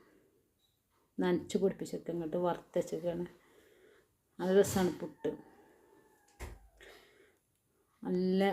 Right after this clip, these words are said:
സ്പോഞ്ച് പോലെ ഒക്കെ ട്ടോ പുട്ട്. പിന്നെ ഒരു നാല് കയ്യിലെടുത്തേക്കണം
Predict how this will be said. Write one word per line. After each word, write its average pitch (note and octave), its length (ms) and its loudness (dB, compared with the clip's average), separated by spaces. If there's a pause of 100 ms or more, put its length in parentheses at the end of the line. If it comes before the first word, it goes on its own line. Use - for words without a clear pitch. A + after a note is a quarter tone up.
(240)
സ്പോഞ്ച് G3 580 4
പോലെ G3+ 220 12
ഒക്കെ E3+ 180 2
ട്ടോ E3 160 0
പുട്ട്. F3 360 -6 (2250)
പിന്നെ G3 200 0
ഒരു G3 100 4
നാല് F#3 420 4
കയ്യിലെടുത്തേക്കണം D#3+ 800 0